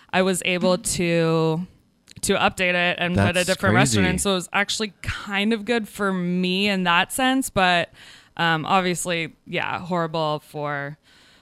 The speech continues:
Speaker 1: for Reedy Press and for all the authors who are really, like I said, looking forward to promoting heavily right before the
Speaker 2: Oh,
Speaker 1: holidays.
Speaker 2: before the holidays,
Speaker 1: Yeah.
Speaker 2: right, right. Wow, that's, that's crazy, though. I didn't think, it didn't occur to me that that would have been an opportunity for you to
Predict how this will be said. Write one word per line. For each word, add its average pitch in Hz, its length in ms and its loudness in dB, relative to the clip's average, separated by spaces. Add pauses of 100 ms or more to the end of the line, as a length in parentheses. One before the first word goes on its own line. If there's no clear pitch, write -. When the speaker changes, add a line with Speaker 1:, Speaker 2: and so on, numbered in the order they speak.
(100)
Speaker 1:
for 220 140 2
Reedy 202 220 0
Press 175 320 -2
and 175 140 -6
for 165 140 0
all 165 200 2
the 160 100 -2
authors 156 500 -2
who 170 80 -4
are 156 140 -2
really, 151 460 -4 (280)
like 151 200 -8
I 135 80 -8
said, 147 340 -10
looking 151 340 -8
forward 147 480 -6
to 139 500 -6
promoting 151 560 -6
heavily 143 540 -8
right 143 220 -6
before - 260 -8
the 90 100 0
Speaker 2:
Oh, 80 40 -2
Speaker 1:
holidays. - 220 -4
Speaker 2:
before 80 140 -2
the 80 100 0
holidays, 80 440 -2
Speaker 1:
Yeah. 151 120 -2
Speaker 2:
right, 82 200 0 (140)
right. 90 260 -2 (540)
Wow, 127 200 2
that's, 117 300 -2
that's - 240 -2
crazy, 131 300 0
though. 104 80 2
I 98 40 2
didn't 98 260 -2
think, 113 300 -2
it 101 80 -2
didn't 98 260 -2
occur - 240 -2
to 113 80 2
me 104 100 2
that 82 240 0
that 80 160 0
would 87 100 2
have 85 80 2
been 85 140 2
an 82 100 0
opportunity 101 680 -2
for - 160 -4
you 85 180 2
to - 140 0